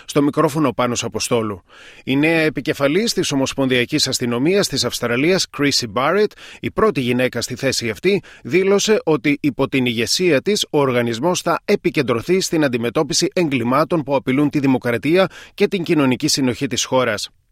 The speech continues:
Ο πολιτικός κόσμος της Αυστραλίας τίμησε τα θύματα της επίθεσης της εβδόμης Οκτωβρίου του δύο χιλιάδες είκοσι τρία στο Ισραήλ, καθώς και εκείνους που εξακολουθούν να κρατούνται όμοιροι στη Γάζα.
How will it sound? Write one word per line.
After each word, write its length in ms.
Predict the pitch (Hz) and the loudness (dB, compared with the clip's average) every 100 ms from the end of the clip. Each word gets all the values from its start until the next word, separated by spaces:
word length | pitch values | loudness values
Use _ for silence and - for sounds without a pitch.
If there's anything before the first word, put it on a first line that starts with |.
| - | -12
Ο 40 | - | -2
πολιτικός 520 | 180 175 180 190 185 | 0 2 0 0 0
κόσμος 340 | 185 196 185 | 2 0 0
της 100 | 147 | 0
Αυστραλίας 580 | 170 - 160 175 175 117 | -2 0 0 2 2 2
τίμησε 360 | - 143 139 147 | 0 0 0 -2
τα 100 | 139 | -2
θύματα 380 | 156 147 147 143 | 0 2 2 -2
της 200 | 139 - | -2 -2
επίθεσης 520 | 160 160 131 - 110 | -2 -2 -2 -4 -4
της 200 | 120 - | -4 -6
εβδόμης 420 | 113 131 139 131 | -2 0 0 -2
Οκτωβρίου 500 | 123 135 120 147 131 | -6 -6 -2 0 0
του 100 | 120 | 0
δύο 160 | 120 127 | -2 -4
χιλιάδες 420 | - 131 123 - | -2 -2 -2 -6
είκοσι 280 | - 110 113 | -8 -8 -6
τρία 260 | 123 131 | -4 -4
στο 160 | - 127 | -2 -4
Ισραήλ, 500 | 113 120 139 143 107 | -2 0 0 0 -2
καθώς 300 | 107 127 120 | -6 -8 -8
και 100 | 120 | -8
εκείνους 340 | - 139 131 | -4 -2 -2
που 80 | 135 | -4
εξακολουθούν 560 | 123 123 123 120 143 139 | -4 -4 -4 -2 -2 -2
να 100 | 127 | -2
κρατούνται 520 | 117 113 131 127 127 | -4 -4 -2 0 0
όμοιροι 440 | 135 135 131 131 127 | 2 2 2 0 -2
στη 200 | - 120 | -6 -4
Γάζα. 420 | 120 135 110 | -2 -2 -2